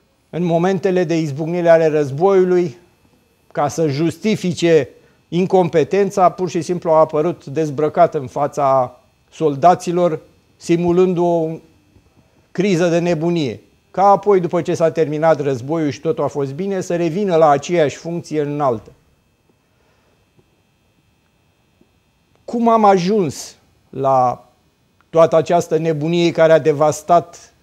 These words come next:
Europa, care a devastat întreaga lume, pentru că a fost un război mondial? Și, făcând o statistică, știți, statisticile sunt întotdeauna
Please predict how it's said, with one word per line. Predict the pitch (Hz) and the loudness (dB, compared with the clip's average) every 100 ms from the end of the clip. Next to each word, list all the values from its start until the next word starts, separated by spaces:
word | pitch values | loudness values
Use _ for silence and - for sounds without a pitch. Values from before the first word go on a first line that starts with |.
| _ _ _ _ | _ _ _ _
Europa, | 151 156 156 160 127 117 110 _ _ _ - | -4 -2 0 0 0 -4 -4 _ _ _ -8
care | 139 147 | -2 0
a | 147 | 2
devastat | 139 143 147 143 - 180 175 | 0 0 2 2 2 2 2
întreaga | 160 165 170 156 156 | -4 2 2 4 4
lume, | 160 160 127 | 4 0 -2
pentru | 135 135 147 | -4 -6 -4
că | 147 | -4
a | |
fost | 139 175 170 | -2 -4 -6
un | 160 | -8
război | 156 151 143 156 175 | -4 -4 -2 0 0
mondial? | 160 156 147 151 139 110 - _ _ _ _ _ _ _ | 0 -2 0 4 4 0 -12 _ _ _ _ _ _ _
Și, | - - 170 170 165 - _ _ _ _ _ _ _ _ _ _ _ _ _ _ _ | -12 -4 2 4 2 0 _ _ _ _ _ _ _ _ _ _ _ _ _ _ _
făcând | - 170 - 202 208 | -4 -2 2 2 4
o | 202 | 2
statistică, | - 170 151 175 170 180 156 196 | 4 2 2 -4 -4 -6 -4 -4
știți, | 190 - 180 156 - | -4 -6 -8 -8 -10
statisticile | - 156 151 180 - 175 156 170 170 | -2 -2 0 -6 -6 -8 -4 -2 -2
sunt | 160 165 | -4 -8
întotdeauna | 160 156 175 160 170 175 165 - | -8 -6 -2 0 2 2 0 -2